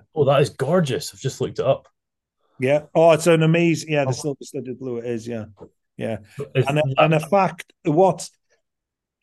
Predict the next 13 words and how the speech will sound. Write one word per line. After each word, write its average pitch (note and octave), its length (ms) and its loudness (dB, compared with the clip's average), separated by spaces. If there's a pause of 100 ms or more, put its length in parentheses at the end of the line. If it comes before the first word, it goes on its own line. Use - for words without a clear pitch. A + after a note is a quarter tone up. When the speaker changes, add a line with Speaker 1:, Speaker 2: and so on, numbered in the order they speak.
(420)
Speaker 2:
this F3+ 320 2
is D3 100 -2
a D3+ 60 0
really D#3 320 0
good C#3 180 -2
example C3+ 460 -6
because B2 480 -4 (300)
their D#3 420 2 (480)
primary D3+ 420 -2
food D#3 380 0
source G2+ 420 -12 (100)
is B2 160 -2
a, B2+ 280 0